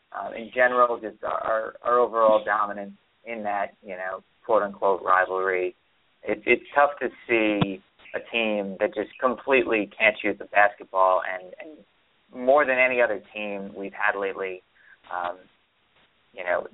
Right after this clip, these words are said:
th-, this team seems completely predicated on if McCullough and Christmas do well, um, we have a shot, but that still doesn't mean we're gonna win, and that, I think, is scary for a lot of fans who, again, are used to a lot of wins lately.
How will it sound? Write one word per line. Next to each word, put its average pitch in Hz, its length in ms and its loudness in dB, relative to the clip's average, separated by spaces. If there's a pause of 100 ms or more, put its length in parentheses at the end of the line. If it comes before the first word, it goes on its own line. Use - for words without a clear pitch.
(120)
th-, - 200 -18
this 120 140 4 (120)
team 117 240 -4
seems 107 200 -6
completely 110 480 -4
predicated 104 500 0
on 95 380 0 (480)
if - 140 -18
McCullough 123 420 4
and 110 100 -6
Christmas 107 360 -4 (100)
do 107 120 -2
well, 95 520 4 (240)
um, 85 300 -10 (280)
we 110 80 -14
have 98 120 -2
a - 200 -10
shot, 117 300 4
but - 100 -10
that 92 160 -16
still 117 140 -2
doesn't 101 200 -6
mean 98 120 -4
we're 98 100 -8
gonna 92 160 -2
win, 98 300 -2
and 95 100 -10
that, 107 160 4
I 95 60 -2
think, 95 160 -10
is 95 60 -12 (100)
scary 98 340 4
for - 80 -8
a 95 80 4
lot 98 160 8
of 95 140 0
fans 92 340 -6 (400)
who, 104 140 -4
again, 131 260 4
are 110 80 2
used 107 240 -6
to 110 80 2
a - 20 6
lot 101 220 4
of 98 80 -4
wins 101 260 -4
lately. - 360 -12